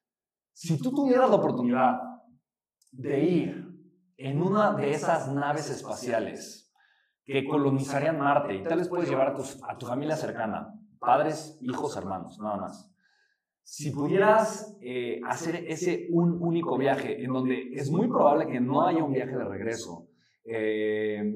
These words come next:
sabes, sabes que ya es relativamente seguro estar allá, o sea, que ya hay zonas seguras, hay agua potable, hay servicios,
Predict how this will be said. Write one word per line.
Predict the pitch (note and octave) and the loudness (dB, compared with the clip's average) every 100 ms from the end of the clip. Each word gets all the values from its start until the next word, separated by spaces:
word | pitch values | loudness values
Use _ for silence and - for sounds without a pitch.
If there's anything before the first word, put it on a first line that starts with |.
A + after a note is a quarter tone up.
| G#2+ | -6
sabes, | - D3 D3+ F#3 G3 - - - - | -4 4 6 6 2 0 -6 -14 -20
sabes | - D#3+ E3 E3 F#3+ G#3+ - - - _ _ | -8 2 6 6 4 0 -4 -12 -18 _ _
que | C#3 C3+ C3 | -2 0 2
ya | C3 C#3+ | 4 4
es | D#3+ - - - - _ | 4 0 -6 -16 -20 _
relativamente | D3 - C3 C3 B2+ - - F#3+ G3+ G3 D#3+ D#3 D3+ | -8 -2 0 2 0 -2 -6 -2 4 4 4 2 0
seguro | - G#2+ F#2+ G#2+ - - - - | -4 -4 -2 0 0 -2 -8 -16
estar | - A2 G#2+ | -14 -8 -6
allá, | F#2+ G2 D3+ | -2 0 0
o | |
sea, | B2+ A2+ | 0 -4
que | A2+ | -4
ya | A#2+ | -4
hay | |
zonas | A#2+ B2 A#2+ A#2+ | -4 -4 -6 -6
seguras, | A#2 C#3 C#3 B2 A#2 A#2 - - - | -2 0 4 4 2 -2 -8 -16 -10
hay | A2+ A2 | -4 -2
agua | G2+ F#2 | -2 -4
potable, | F2+ B2 C3 B2+ A#2 A2 A2+ A2+ - | -6 -2 0 0 -2 -2 -4 -8 -8
hay | A#2 | -6
servicios, | B2 A2 G2+ C3+ C3+ A#2+ A2+ A2 A2+ - | -6 -6 -6 -6 -4 -4 -2 -2 -6 -12